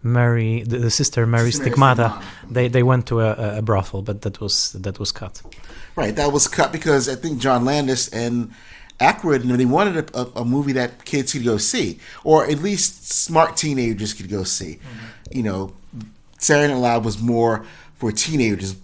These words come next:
Speaker 2: My slightly older cousins got more out of Saturday Night Live than I did 'cause they got a lot more of the humor
Speaker 1: Mm.
Speaker 2: than I did as a little kid, you know. So I think that's why. And if you look at the Blues Brothers sequel, which is terrible,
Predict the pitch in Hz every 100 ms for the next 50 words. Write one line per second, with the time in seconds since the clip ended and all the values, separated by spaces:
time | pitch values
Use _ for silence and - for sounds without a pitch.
0 | - 117 - 131 117 120 123 113 107 -
1 | 107 104 101 95 - 120 113 120 120 107
2 | 107 - 110 104 101 98 90 101 131 101
3 | 98 - 101 101 - - - - 120 123
4 | 120 110 110 117 110 104 92 98 165 185
5 | 90 - - 127 110 101 - 107 107 113
6 | 127 104 101 92 104 87 - - 156 92
7 | 76 - - - 101 82 82 - - -
8 | - - - 123 120 185 165 131 - 123
9 | 131 113 104 - - - - 135 165 240
10 | 175 120 123 160 202 147 135 120 107 -
11 | - - - - - 320 160 120 113 117
12 | 139 - 147 110 104 110 160